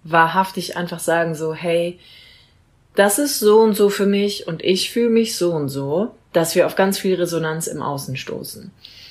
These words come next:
Und das ist so ein bisschen mein Next Step, dass ich gedacht hab,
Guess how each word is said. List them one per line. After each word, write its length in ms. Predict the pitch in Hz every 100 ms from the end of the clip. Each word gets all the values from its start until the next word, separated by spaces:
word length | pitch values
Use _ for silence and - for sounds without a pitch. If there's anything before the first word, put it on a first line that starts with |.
| - - _
Und 200 | 190 196
das 160 | 226 226
ist 140 | 214
so 80 | 226
ein 80 | 220
bisschen 400 | 214 214 196 190
mein 720 | 180 175 175 175 175 180 -
Next 540 | 175 170 220 - - - -
Step, 260 | - 135 -
dass 160 | 165
ich 140 | 160 -
gedacht 380 | 180 185 185 190
hab, 360 | 175 175 -